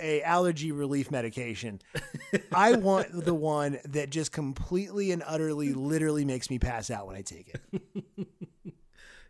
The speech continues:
Speaker 2: Like, they give it to him, and then he does, like, a little, "Whoa."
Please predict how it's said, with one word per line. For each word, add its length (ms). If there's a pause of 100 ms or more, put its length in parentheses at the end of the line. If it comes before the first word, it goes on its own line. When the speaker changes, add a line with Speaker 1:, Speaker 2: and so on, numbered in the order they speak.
(120)
Speaker 2:
Like, 220
they 100
give 200
it 100
to 180
him, 200 (400)
and 160
then 100
he 100
does, 240
like, 180
a 60
little, 440 (180)
"Whoa." 560